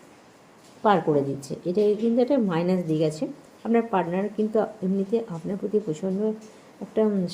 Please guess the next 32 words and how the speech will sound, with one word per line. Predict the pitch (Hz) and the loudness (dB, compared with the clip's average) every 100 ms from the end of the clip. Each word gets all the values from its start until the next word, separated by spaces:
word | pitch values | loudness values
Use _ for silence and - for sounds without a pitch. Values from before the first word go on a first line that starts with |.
| - | -4
শারীরিক | 156 170 202 - - - 180 175 | -2 0 0 -4 -12 -6 -4 -2
বা | 170 170 | -2 -4
মানসিকভাবে | 160 165 202 233 208 214 196 | -2 0 0 -2 -2 -2 -2
আপনাকে | 175 170 170 | -2 -2 -2
ভীষণ, | 165 156 226 247 233 | -4 -2 2 4 2
ভীষণ, | 170 - 220 | -2 -4 -2
ভীষণভাবে | 190 156 226 214 156 147 - | -2 -4 -4 -2 -2 -4 -6
চায়, | 175 - - - - - - | -8 -8 -10 -20 -18 -12 -6
উম, | 175 170 170 170 165 | -6 -4 -4 -4 -2
যেটা | 190 185 | 0 0
তিনি, | 180 175 185 | -2 -2 -2
উম, | 185 175 160 - | -4 -6 -8 -4
সেরকমভাবে | 180 165 180 175 185 | -2 -2 -4 -4 -4
কিন্তু | 185 160 160 - - - - - - - - - - | -2 -4 -4 -10 -16 -20 -20 -20 -20 -20 -20 -20 2
মুখে | 220 240 247 | 4 6 6
বলেন | 151 131 - | 6 2 -2
না, | - - | -6 -2
কিন্তু | 202 202 | -2 0
সেটা | 208 180 165 | -2 0 0
আপনি | 170 196 | 0 0
আপনার | 202 - 262 - - - - - - - - - - | -2 -2 -2 -2 -10 -20 -20 -20 -20 -20 -20 -20 0
অনুভবে | 214 220 220 220 254 | 4 4 4 0 0
বা | 254 170 | 0 -2
আপনার | 165 170 156 151 | -2 -2 -2 0
এনার্জেটিক্যালি | 180 196 226 226 208 165 | 2 2 2 -2 0 0
আপনি | 151 147 | 0 -4
সেটা | 151 143 | -4 -2
ফিল | 143 143 151 | -2 -2 2
করেছেন | 151 151 202 233 - - - - | 2 2 -4 -4 -6 -20 -20 -8
এবং | 175 175 170 | -4 -4 -2
এখনও | 156 165 208 220 | -4 -2 -4 -2
করছেন | 143 - - | -2 -2 -6